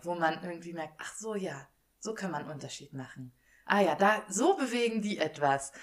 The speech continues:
Ähm, und wo auch so ein neues Bild aufgezeigt wird von, mm,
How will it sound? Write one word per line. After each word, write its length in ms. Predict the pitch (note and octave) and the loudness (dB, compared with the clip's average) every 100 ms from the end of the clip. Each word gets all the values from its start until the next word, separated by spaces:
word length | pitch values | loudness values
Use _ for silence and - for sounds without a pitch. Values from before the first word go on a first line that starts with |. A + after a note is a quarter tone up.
| - - - | -16 -14 2
Ähm, 260 | G3+ G3+ G3+ - | 6 6 4 -2
und 280 | G#3 G3 | -4 0
wo 60 | F#3+ | 4
auch 160 | G3 - | 6 6
so 140 | - | 4
ein 140 | G3+ F#3 | 2 4
neues 400 | G3+ C4+ D4+ - | 6 6 2 2
Bild 280 | B3+ D#4+ | 2 2
aufgezeigt 920 | - F3 - E3+ - E3+ D#3+ D#3+ - D#3+ | -2 -8 -6 -8 -6 -2 -2 -2 -8 -8
wird 240 | D#3+ D#3 | -6 -6
von, 580 | - F3 F3 D#3+ D#3 D#3 _ _ _ _ _ _ _ _ _ - | -4 0 0 -2 -10 -18 _ _ _ _ _ _ _ _ _ -8
mm, 480 | F#3 F3 E3+ E3 | -6 -6 -8 -12